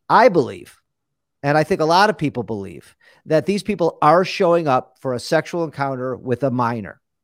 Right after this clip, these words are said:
and they are busted. And a lot of them admit it on the show. And when Chris says, "Take a seat," and they spill their beans, you still think that that's catching people who shouldn't be caught?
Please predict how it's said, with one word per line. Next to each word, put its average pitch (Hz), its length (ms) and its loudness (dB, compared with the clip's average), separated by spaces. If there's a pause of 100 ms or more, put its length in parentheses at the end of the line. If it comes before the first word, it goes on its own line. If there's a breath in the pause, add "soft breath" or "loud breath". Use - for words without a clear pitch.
(440 soft breath)
and 135 640 0
they 131 180 2
are 143 100 4
busted. 117 600 2 (240 soft breath)
And 151 140 6
a 147 40 6
lot 190 240 6
of 220 80 6
them 226 120 6
admit 214 320 6
it 190 180 4 (100)
on 190 200 4
the 185 100 2
show. 247 420 2 (720)
And 160 220 4
when 160 140 0
Chris 220 280 2
says, 202 320 4
"Take 190 280 2
a 202 80 0
seat," 262 420 -2 (240)
and 143 220 0
they 202 240 6
spill 202 540 2
their 208 140 6
beans, 175 560 -2 (580 soft breath)
you 185 260 -4
still 208 340 2
think 196 300 -2
that 180 220 -2
that's 175 560 0
catching 165 640 -4 (340)
people 180 320 0
who 165 340 -2 (380)
shouldn't 175 380 -2
be 160 120 0
caught? - 340 2